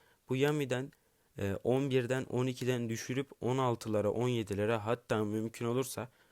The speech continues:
on sekizlere satabilirsiniz. Bakın, ben birazdan satın alıp sizlere bunu da göstereceğim. Yüz tane sipariş verdiğimizde sıfır on ikiden on iki gold harcamış oluyoruz. Tekrardan bunu da sıfır on altıdan sattığımızda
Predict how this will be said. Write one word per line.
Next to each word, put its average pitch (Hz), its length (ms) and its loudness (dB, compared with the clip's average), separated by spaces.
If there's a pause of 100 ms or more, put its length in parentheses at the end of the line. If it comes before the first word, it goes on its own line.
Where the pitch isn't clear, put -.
(140)
on 156 160 2
sekizlere 113 520 0
satabilirsiniz. 98 840 -2 (380)
Bakın, 139 240 2
ben 143 160 0
birazdan 151 280 2
satın 139 340 -2
alıp 143 180 0
sizlere 117 340 -2
bunu 120 160 -2
da 120 80 2
göstereceğim. 110 680 -2 (560)
Yüz 180 200 0
tane 104 220 -4
sipariş 139 500 2
verdiğimizde 135 440 0
sıfır - 300 -2
on 110 120 0
ikiden 123 420 -4
on 151 160 2
iki 127 200 -4
gold 135 240 2
harcamış 104 520 0
oluyoruz. 87 460 -2 (560)
Tekrardan 123 560 0
bunu 143 160 0
da 123 100 2
sıfır 131 320 -2
on 113 160 2
altıdan 104 360 -2
sattığımızda 120 840 -2